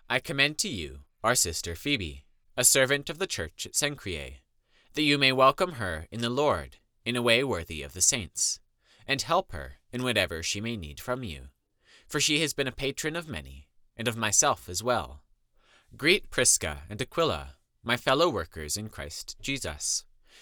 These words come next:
who risked their necks for my life, to whom I not only give thanks, but all the churches of the Gentiles give thanks as well. Greet also the church in their house. Greet my beloved Epaenetus,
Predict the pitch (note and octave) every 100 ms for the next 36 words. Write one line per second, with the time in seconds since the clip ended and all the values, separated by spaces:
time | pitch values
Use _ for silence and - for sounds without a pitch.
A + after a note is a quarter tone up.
0 | _ D#3+ D3+ D#3 E3+ - - E3+ F#3+ C3+
1 | D#2 - - G2+ F#2 G2+ C3 A#2 - -
2 | _ _ _ _ _ - D3 D#3 D3+ C#3+
3 | C#3 C3+ B2 D#3+ F#3 C#3+ F#2+ F#2 C3+ C#3+
4 | - - - - _ _ - C3 C3+ D#3
5 | F3+ A#2+ F2+ - D#2+ F#2 E2+ F#2 B2 C#3+
6 | F#2 A1 D2 - G#2+ - C#2+ C#2 F2 F2+
7 | B2 A2+ D2 C#2+ _ _ _ _ _ -
8 | B2 E3+ - A2+ G2 - E2 D#2+ A#2 -
9 | D2 - - F#2+ G2+ G#2 C#3+ D#2+ - -
10 | - - _ _ _ - G#2+ C#3+ D3 C#3+
11 | E3 F3 G2 E2 E2 F2 A#2 C3 C3 D#2
12 | - -